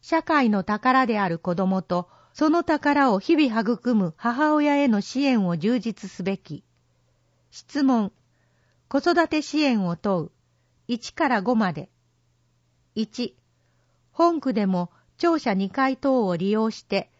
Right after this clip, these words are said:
保育施設を整備してはどうか。区長。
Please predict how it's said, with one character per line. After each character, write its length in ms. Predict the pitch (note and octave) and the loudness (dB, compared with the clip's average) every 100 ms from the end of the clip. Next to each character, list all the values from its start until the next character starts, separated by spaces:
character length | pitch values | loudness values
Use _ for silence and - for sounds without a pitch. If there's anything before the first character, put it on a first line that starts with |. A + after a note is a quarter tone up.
| _ _ _ | _ _ _
保 180 | C#4 D#4+ | 0 0
育 220 | - E4+ | 2 -4
施 120 | - | -2
設 340 | - D4+ - | -4 -4 -2
を 120 | F#3+ G3 | -2 -2
整 240 | - C#4+ | 2 2
備 160 | G3+ F3+ | 2 -4
し 80 | |
て 140 | - G3 | -4 -2
は 120 | F3+ | -2
ど 200 | E3+ G3 | -2 -4
う 40 | |
か。 220 | - E3 - _ _ _ _ _ _ _ _ _ _ | -4 -8 -10 _ _ _ _ _ _ _ _ _ _
区 100 | - | -20
長。 400 | - C4+ F#3+ D#3+ | -2 0 0 -2